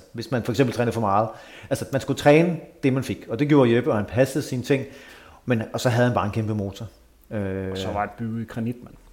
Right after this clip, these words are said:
Speaker 2: Altså, kæft, han var stærk,
Speaker 1: Han var
Speaker 2: Jeppe.
Speaker 1: stor dreng, ikke? Øh, i feltet der med op og, men, ja. Øhm, og så,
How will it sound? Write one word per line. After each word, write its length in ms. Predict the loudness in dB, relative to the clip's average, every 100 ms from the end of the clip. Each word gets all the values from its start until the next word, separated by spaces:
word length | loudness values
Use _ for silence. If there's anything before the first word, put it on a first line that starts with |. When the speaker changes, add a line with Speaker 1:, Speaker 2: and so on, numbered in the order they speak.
| -18
Speaker 2:
Altså, 180 | -16 -16 -16
kæft, 240 | -14 -12
han 100 | -14 -16
var 60 |
stærk, 320 | -10 -8 -8 -12
Speaker 1:
Han 80 | -12
var 80 |
Speaker 2:
Jeppe. 140 | -10 -4
Speaker 1:
stor 200 | 4 4
dreng, 280 | 4 -2 -2
ikke? 680 | -4 -6 -14 _ -8 -6
Øh, 680 | -4 -4 -4 -4 -4 -6 -8
i 40 |
feltet 340 | -2 -2 -2 0
der 120 | 0
med 120 | 0
op 240 | 0 0 0
og, 320 | -8 -10 -16 _ _ -6
men, 160 | -4 -4 -8 -20 -20 -20 -20 -20 _ _ _ _
ja. 140 | 2 2 0 -14 -20 _ _ _ -20
Øhm, 720 | -20 -20 -16 -10 -10 -8 -10 -14 _ _ _
og 80 |
så, 100 | -8